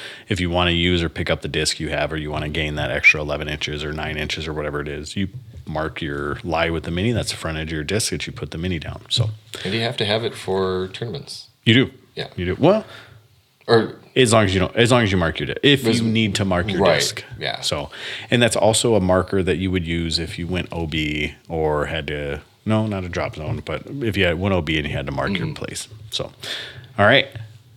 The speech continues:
Speaker 1: Niced. <laughs> We have a Mister Nice Guy in our crew.
Speaker 2: Yeah.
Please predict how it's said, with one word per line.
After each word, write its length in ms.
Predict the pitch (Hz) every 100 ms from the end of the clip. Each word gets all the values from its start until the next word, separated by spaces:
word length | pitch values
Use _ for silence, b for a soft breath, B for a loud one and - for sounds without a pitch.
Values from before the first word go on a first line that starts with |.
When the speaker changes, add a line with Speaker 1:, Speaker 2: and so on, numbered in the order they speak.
| _ -
Speaker 1:
Niced. 800 | 98 95 113 135 - - - -
<laughs> 60 | - - - - - 151 - 131 131 - - - - - - - - - - - - - - - - B B B 190 151
We 120 | 127
have 120 | 110 95
a 60 |
Mister 340 | 98 95 - 87
Nice 380 | 85 92 -
Guy 340 | - 67 71 87 _ _
in 120 | 104
our 100 | 90
crew. 460 | 78 - 117 80 110 -
Speaker 2:
Yeah. 320 | 87 80 78